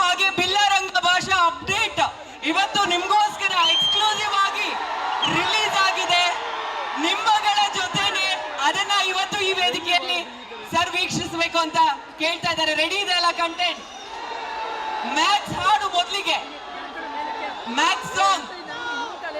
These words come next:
ಓಕೆ, ರೆಡಿ? ಅದಾದ ನಂತರ ಬಿಲ್ಲಾರಂಗ ಭಾಷಾ ಅಪ್ಡೇಟ್. ಪ್ಲಾಟ್‌ಫಾರ್ಮ್ ಹಿಂದ್ಗಡೆ ಯಾರು ಹತ್ಬೇಡಿ ದಯವಿಟ್ಟು. ಸರ್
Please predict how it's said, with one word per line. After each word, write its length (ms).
ಓಕೆ, 180
ರೆಡಿ? 240
ಅದಾದ 300
ನಂತರ 260
ಬಿಲ್ಲಾರಂಗ 440
ಭಾಷಾ 280
ಅಪ್ಡೇಟ್. 340
ಪ್ಲಾಟ್‌ಫಾರ್ಮ್ 640
ಹಿಂದ್ಗಡೆ 380
ಯಾರು 260
ಹತ್ಬೇಡಿ 400
ದಯವಿಟ್ಟು. 440
ಸರ್ 200